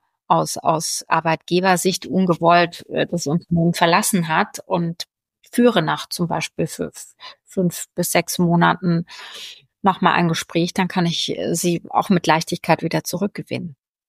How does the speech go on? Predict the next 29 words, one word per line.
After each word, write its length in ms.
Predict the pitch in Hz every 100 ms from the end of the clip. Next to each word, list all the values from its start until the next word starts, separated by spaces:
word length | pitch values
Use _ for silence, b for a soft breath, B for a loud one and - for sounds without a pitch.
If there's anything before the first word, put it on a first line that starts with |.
| _ -
Na, 200 | 175 208
nur 160 | 208
dafür 260 | 175 180 208
muss 200 | 190 185
ich 120 | 214
vorher 260 | - 190 190
die 140 | 175
Weichen 380 | 156 165 202 226
stellen 500 | - 196 190 208 214
und 240 | - 175
das 140 | 175 165
beschreiben 540 | - - - 170 196
wir 120 | 190
alles 220 | - 180 -
sehr 100 | 185
dezidiert, 760 | 185 - 196 175 180 185 185 - B B B _
dann 160 | 190 170
auch 280 | - 175 -
mit 180 | 180 180
dem 180 | 170 -
Unternehmensbeispiel 1400 | 180 170 165 170 180 - 165 165 - - 175 165 170 - _ _ _
von 300 | - 170 160
Angie, 680 | - 160 185 - 202 226 - - B B B B B
dass 180 | - 170
es 140 | 170 -
dann 180 | 175
eben 260 | - 165 175
darum 380 | 165 160 180 175
geht, 300 | 170 175